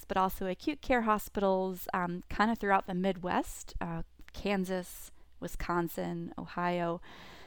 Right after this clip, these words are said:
um, and kinda always took fieldwork students and was like, "You know, I like this student thing." Um,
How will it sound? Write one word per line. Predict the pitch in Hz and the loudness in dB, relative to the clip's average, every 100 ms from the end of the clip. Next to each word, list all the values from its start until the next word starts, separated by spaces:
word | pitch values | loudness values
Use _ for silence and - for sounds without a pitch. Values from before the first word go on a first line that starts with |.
| - | -8
um, | - 185 185 170 - | 2 4 4 2 0
and | 247 262 | 2 6
kinda | 466 571 466 | 6 8 6
always | 247 277 320 330 - - - | 6 6 6 2 -2 -8 -4
took | - 247 | 0 0
fieldwork | - 214 202 196 - | 0 0 2 0 -2
students | - 208 196 175 - - | -2 0 2 2 0 -4
and | 175 | -4
was | 175 | -2
like, | 208 - | -4 -2
"You | 403 | 0
know, | 554 | 4
I | 247 | 6
like | 185 - | 6 4
this | - 175 - - - - | -2 -4 -6 -10 -16 -18
student | - - - 214 202 - | -14 -10 -4 0 0 0
thing." | 175 160 175 - - - - - - - | -2 0 -4 -8 -16 -20 -20 -18 -14 4
Um, | 185 175 170 170 | 8 8 4 -2